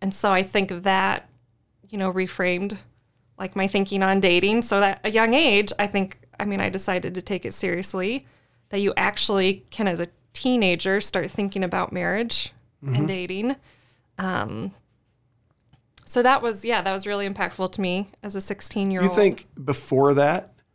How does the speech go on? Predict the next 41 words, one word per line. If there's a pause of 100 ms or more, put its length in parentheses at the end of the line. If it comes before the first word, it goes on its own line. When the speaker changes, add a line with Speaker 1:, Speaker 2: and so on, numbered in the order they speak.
(160)
Speaker 2:
and
maybe
you
can't
remember
this,
but
before
that, (1400)
before
that,
what
did
you
think
dating
was
gonna
be? (1700)
Speaker 1:
I
think
I
just
probably
had
this
impression
that, (180)
again,
probably
from,
like, (300)
I
don't
know,
T
V
shows
and
movies,
that,